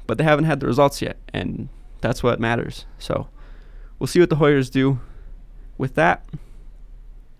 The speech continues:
Let's talk about women's soccer right now. Just a short little bit. They had a game on Sunday, uh, lost one zero to Cal Baptist in what was a really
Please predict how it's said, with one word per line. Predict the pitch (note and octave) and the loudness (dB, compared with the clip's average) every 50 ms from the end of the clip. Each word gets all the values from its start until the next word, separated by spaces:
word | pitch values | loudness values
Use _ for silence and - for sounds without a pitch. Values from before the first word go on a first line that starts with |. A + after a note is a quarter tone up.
| - - - - - - - - - - - | -20 -20 -20 -20 -20 -20 -20 -20 -20 -10 -8
Let's | - - | -6 0
talk | - A#3 A3+ - | 2 2 2 4
about | - G#3 F#3 D#3 - - - | 4 6 6 6 4 2 4
women's | - D3 D3+ C#3 C3+ | 6 6 6 6 6
soccer | - B2 C3+ - C3 | 6 4 4 4 2
right | A#2+ C3 - | 2 2 2
now. | A2+ A2 A2+ A#2+ - - - - - - - - - - - | 2 0 0 -2 -4 -8 -20 -20 -20 -20 -20 -20 -20 -14 -6
Just | - - - | -4 -2 0
a | - F3+ | 0 2
short | - - F3+ F3 | 4 4 6 6
little | E3+ E3+ E3 | 6 6 6
bit. | D#3 E3 D3+ - | 6 4 4 4
They | D#3+ | 4
had | E3 F#3+ F3+ | 4 4 4
a | E3+ | 2
game | D3+ D#3 D3+ D3+ | 2 2 4 4
on | D3 C#3 | 2 2
Sunday, | - - D3 C#3+ C#3 C#3 D3 C#3+ C3+ - - - - - - - - - - - - - | 0 0 0 2 2 2 0 -2 -6 -10 -18 -20 -20 -20 -20 -20 -20 -20 -20 -20 -18 -10
uh, | - A2+ A2+ A2 A2 A2 G#2+ A#2 B2 B2 - - - - - - - - - - - | -6 -4 -4 -2 -2 -2 -4 -4 -6 -10 -12 -18 -20 -20 -20 -20 -20 -20 -18 -8 0
lost | - A#2+ B2 C3 C3+ - - | 4 6 6 6 4 2 4
one | C3+ B2+ B2+ B2+ | 6 6 8 8
zero | A#2+ B2 A#2 A#2 | 8 6 4 2
to | - | 2
Cal | - - C#3 A2+ A2 | 0 0 2 4 4
Baptist | A2+ G#2+ A2 - - A2 A2 A2+ - - - | 4 4 4 2 0 -2 -2 -2 -4 -6 -4
in | - B2 B2+ | 0 2 4
what | B2+ D#3+ G#3 D4+ | 6 6 6 6
was | C4 G3 E3+ | 4 4 4
a | D#3 C3+ | 4 4
really | C3 D#3 E3+ D3+ - | 4 4 2 0 -2